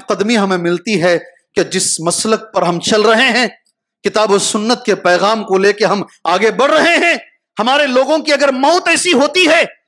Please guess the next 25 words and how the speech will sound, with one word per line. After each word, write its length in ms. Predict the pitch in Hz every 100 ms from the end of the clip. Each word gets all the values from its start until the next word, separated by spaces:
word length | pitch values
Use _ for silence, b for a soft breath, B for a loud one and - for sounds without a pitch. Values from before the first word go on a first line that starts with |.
| _ -
तो 40 |
हमारे 280 | 226 285 349
दिल 200 | 339 381
में 120 | 370 349
क्या 180 | 349
साबित 420 | 311 - 294 349 339
कदमी 300 | 302 339 370
आती 300 | 320 330 349
है 100 | 311
कि 100 | 320
ये 140 | 311
बरहक 400 | 269 330 302 359
है। 260 | 294 277 170 -
सुभान 360 | - 208 175 214
अल्लाह, 280 | 175 160 131 - _ _ _ _ _ _ -
ये 80 | 247
बरहक 460 | 294 320 320 320
है। 400 | 277 269 175 135 _ _ _ -
और 140 | 185
उसका 220 | 185 208
दूसरा 360 | 180 220 - 240
पहलू 340 | 240 233 254 247
है 140 | 240 190 _ _ _ _ _
काफिर, 540 | 180 185 233 165 - - -
फाजिर, 360 | 175 170 226